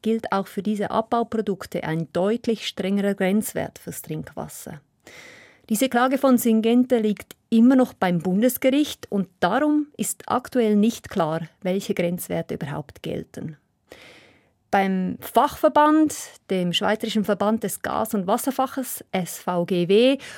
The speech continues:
und auch unter Experten, mit denen ich gesprochen habe, geht man jedoch schon davon aus, dass die Schweiz das Fungizid Chlorothalonil und seine Abbauprodukte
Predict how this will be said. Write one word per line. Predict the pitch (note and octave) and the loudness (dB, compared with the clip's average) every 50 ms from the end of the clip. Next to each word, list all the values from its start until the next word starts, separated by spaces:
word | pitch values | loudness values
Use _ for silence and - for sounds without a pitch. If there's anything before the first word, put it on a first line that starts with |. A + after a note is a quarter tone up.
| - - - _ | -18 -20 -6 _
und | - A3+ A#3+ A#3 - | 4 6 6 6 6
auch | - G#3 G#3 G#3 G#3 - | 4 2 2 2 0 0
unter | - G#3 G3 G3 G3+ E3+ | 0 0 0 0 0 -2
Experten, | F3 F#3 - - - - G3 G#3 - - G#3+ G3+ | -4 -4 -6 -4 0 0 0 0 0 0 0 0
mit | G3 F#3+ - | 0 0 -2
denen | F#3+ F#3+ F#3+ | -2 -2 -4
ich | F#3+ - - | -4 -6 -6
gesprochen | - F3 - - E3+ F#3+ G3 - G#3+ F#3+ | -8 -6 -4 -4 -4 -4 -4 -2 -2 -2
habe, | F3 F3 E3+ F3 F3 | 0 0 0 -2 0
geht | - A3 G#3+ A3+ - | 2 2 4 4 4
man | A3+ G#3+ G#3+ | 2 2 4
jedoch | F#3+ G#3 G#3 G#3 G#3 G3 - - | 2 2 4 2 2 0 -2 -8
schon | - - - - G#3 G#3+ A3 | -10 -8 -4 -2 0 0 0
davon | G3 F#3+ - G3+ F#3+ F3+ | -2 -2 -4 -4 -4 -4
aus, | F3 - - G3 F#3+ - - - | -4 -4 -6 -6 -8 -8 -10 -12
dass | - - F#3 - - | -12 -12 -12 -12 -8
die | - G3 | -8 -6
Schweiz | F3+ - F3+ F3 E3+ F3 F3 - - | -4 -2 0 0 0 0 -2 -4 -6
das | - F#3 E3+ - - | -6 -6 -6 -6 -8
Fungizid | - - G3 F#3+ F#3 F#3 - - - - G#3 G3+ | -4 -2 0 0 0 -2 -4 -8 -6 -6 -6 -6
Chlorothalonil | - - - F#3 F#3+ F#3+ F#3+ F#3 - - F#3 F3+ F3 F3+ F#3 G3 G#3 A3 A3 A3 G#3+ - | -6 -8 -6 -4 -2 -2 -4 -4 -6 -6 -4 -2 0 2 4 4 4 6 4 4 2 0
und | F#3+ F#3 F3+ F3 | -2 -4 -4 -4
seine | - - F3+ F3+ F3+ F3 F3 F#3+ | -6 -6 -4 -2 -2 -2 -2 -4
Abbauprodukte | G3 - - F3+ F3 - - F#3 F3+ - F#3 - - - F#3 F3 | -6 -4 -4 -6 -4 -4 -4 -4 -2 -2 -4 -4 -4 -4 -4 -4